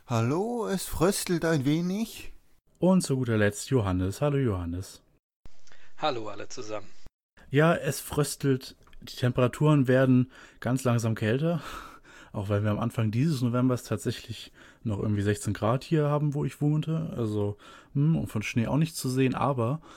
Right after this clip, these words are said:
Speaker 2: um uns in die Winterstimmung zu bringen, haben wir jetzt diesen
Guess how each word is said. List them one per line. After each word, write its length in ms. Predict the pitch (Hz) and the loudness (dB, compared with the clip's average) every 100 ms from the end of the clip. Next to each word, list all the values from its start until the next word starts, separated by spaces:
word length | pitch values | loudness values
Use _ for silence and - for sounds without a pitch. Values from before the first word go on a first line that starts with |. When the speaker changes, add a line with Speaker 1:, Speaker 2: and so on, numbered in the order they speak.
| - - | -20 -2
Speaker 2:
um 220 | 139 165 | 6 6
uns 160 | 160 - | 6 4
in 80 | 120 | 2
die 100 | 113 | 4
Winterstimmung 600 | 143 139 - 110 101 101 | 4 2 0 0 0 0
zu 160 | - | -6
bringen, 260 | 101 98 98 | -6 -2 0
haben 220 | 104 120 | 2 2
wir 160 | 107 101 | 2 2
jetzt 260 | 98 - | 0 -4
diesen 400 | - 107 - 92 | -4 -2 0 -2